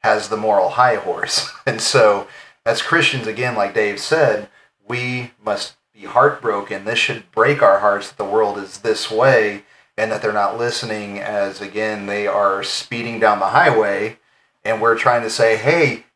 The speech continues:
hey, you won't stop, you won't stop, but you need to stop. There's a cliff, you're gonna go over it." Um, you know, I could put a car in front of you, you would come crashing right through me and still go,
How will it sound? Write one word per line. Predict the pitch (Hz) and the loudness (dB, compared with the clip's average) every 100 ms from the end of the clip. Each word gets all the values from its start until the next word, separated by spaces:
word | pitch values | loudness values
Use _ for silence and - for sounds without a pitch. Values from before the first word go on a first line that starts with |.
| - | 2
hey, | 147 143 104 95 | 4 4 2 -6
you | 120 | -4
won't | 127 131 117 | 0 0 -2
stop, | - 143 143 123 | 2 6 6 4
you | 127 | 0
won't | 120 120 | -4 -4
stop, | - 139 135 | 0 2 2
but | 123 | -4
you | 120 | -8
need | 127 | -8
to | 117 | -8
stop. | - 123 123 120 | 2 6 6 4
There's | 117 104 | 0 -6
a | 101 | -6
cliff, | - 135 135 131 113 | -2 0 0 -2 -4
you're | 110 | -2
gonna | 120 104 | -2 -2
go | 107 - | -4 -2
over | 139 139 135 139 | 4 4 4 2
it." | 135 131 - _ - _ - | 2 0 -8 _ -20 _ -4
Um, | 110 104 101 98 98 101 | 0 2 0 -2 -12 -6
you | |
know, | 110 107 101 98 95 _ _ _ _ _ 123 | 0 2 2 0 -8 _ _ _ _ _ 0
I | 135 | 2
could | 135 | 2
put | 139 | 2
a | 117 | 2
car | - 117 117 127 | 2 6 6 4
in | 123 | -2
front | 127 123 | -4 -4
of | 117 | -6
you, | 117 | -8
you | 113 113 | -8 -6
would | 107 101 _ | -8 -10 _
come | 120 113 107 107 98 - | -4 -4 -6 -10 -14 0
crashing | 113 113 - 110 | 2 2 0 0
right | 104 107 104 | 2 2 -2
through | 107 107 | -8 -6
me | 104 | -8
and | 101 | -10
still | - 104 101 | -4 -4 -2
go, | 101 98 98 | -2 -2 -4